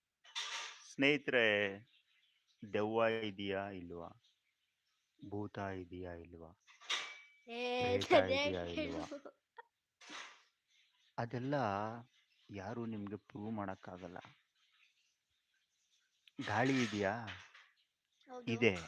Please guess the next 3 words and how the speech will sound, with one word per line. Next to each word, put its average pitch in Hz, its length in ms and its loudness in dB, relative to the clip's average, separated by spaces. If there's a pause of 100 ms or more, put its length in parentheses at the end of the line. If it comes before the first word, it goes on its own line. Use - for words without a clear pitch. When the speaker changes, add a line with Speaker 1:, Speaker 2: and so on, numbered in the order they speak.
(1080)
Speaker 1:
ನೋಡಕ್ಕಾಗತ್ತಾ? 98 800 -6 (1300)
ಆಗಲ್ಲ. 90 340 -12 (1000)
ಇದೆಯಲ್ಲ? 101 500 -6